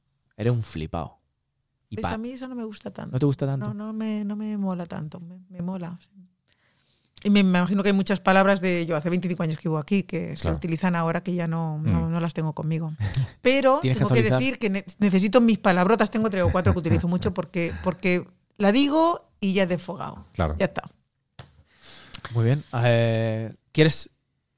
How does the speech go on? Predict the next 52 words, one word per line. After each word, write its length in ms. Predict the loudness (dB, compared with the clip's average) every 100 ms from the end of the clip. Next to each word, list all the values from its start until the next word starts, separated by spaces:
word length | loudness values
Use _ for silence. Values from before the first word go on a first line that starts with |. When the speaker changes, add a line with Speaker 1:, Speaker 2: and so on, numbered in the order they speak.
| _ _ _ _
Speaker 1:
te 80 | 2
has 60 | 2
dejado 220 | 6 6
algo 120 | 6
en 60 | 4
el 80 | 2
tintero? 420 | 2 2 2 0
Speaker 2:
No. 320 | -4 -6 -8 -10
Speaker 1:
No, 200 | -4 -4 -2
te 80 |
has 60 | 2
Speaker 2:
Yo 20 |
Speaker 1:
quedado 140 | 2 2
Speaker 2:
creo 0 |
que 60 |
ya 60 | 2
está. 100 | 0
Speaker 1:
gustísimo, 200 | 0 0
¿verdad? 180 | 0 -2
Speaker 2:
Me 60 |
he 60 | -2
quedado 240 | -2 -2
más 120 | 2 2
a 20 |
gusto 420 | 2 2 2 2
que 300 | 0 0 0
Dios. 300 | -2 -4 -8 -18 _ _
Speaker 1:
Muy 200 | -4 -2
bien, 320 | 0 -2 -6 -12 -20 -16
muy 180 | -4 0
bien. 220 | 0 0
¿Tú, 100 | 2
Valentín, 360 | 2 2 2 2
quieres 180 | 2 2
saludar 320 | 2 2 4
a 80 | 4
alguien 640 | 4 2 2 2 0 -4 -2
hoy? 340 | 0 0 -2 2
Speaker 3:
Yo 120 | 4
voy 80 | 4
a 40 |
saludar 340 | 4 2 4
a 220 | 2 2 0
Felipe 360 | 0 0 0
González. 640 | -4 -4 -10 -12 -16 -20 -20 _ -10
Speaker 1:
¿Vas 100 | -6
a 20 |
saludar 200 | -6 -8 _ -10
a 100 | -4
Felipe 200 | 0 2
González? 560 | 0 -2 -4 -6 -10 _
Speaker 3:
Sí. 160 | -6